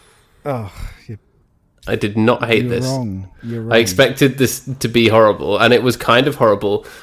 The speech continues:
Speaker 2: But there was something about it that I liked, and I couldn't even, I can't even necessarily really put my finger on it. But I thought it was funny and weird, and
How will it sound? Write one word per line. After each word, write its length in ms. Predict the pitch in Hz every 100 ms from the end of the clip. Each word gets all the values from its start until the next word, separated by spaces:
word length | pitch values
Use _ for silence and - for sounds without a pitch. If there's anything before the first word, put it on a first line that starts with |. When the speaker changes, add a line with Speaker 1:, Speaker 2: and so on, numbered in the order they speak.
| -
Speaker 2:
But 120 | - 147
there 100 | 156
was 180 | 151
something 420 | - 190 208 202 185
about 260 | 165 165
it 160 | 156 -
that 120 | 120
I 100 | 123
liked, 380 | 131 113 - -
and 80 | 107
I 80 | 113
couldn't 260 | - 139
even, 240 | 139 139 123
I 80 | 117
can't 260 | - 139
even 160 | 131 131
necessarily 480 | 127 117 - 113 113
really 220 | 113 110
put 160 | - -
my 160 | 101
finger 340 | 104 113 101 98
on 100 | 92
it. 140 | - - - - - -
But 140 | 107
I 80 | 110
thought 200 | 113 135
it 100 | 127
was 160 | 117 117
funny 460 | - 120 101 110 113
and 420 | - 117 110 107
weird, 520 | 117 120 101 110 104 - -
and 520 | 107 107 107 104 -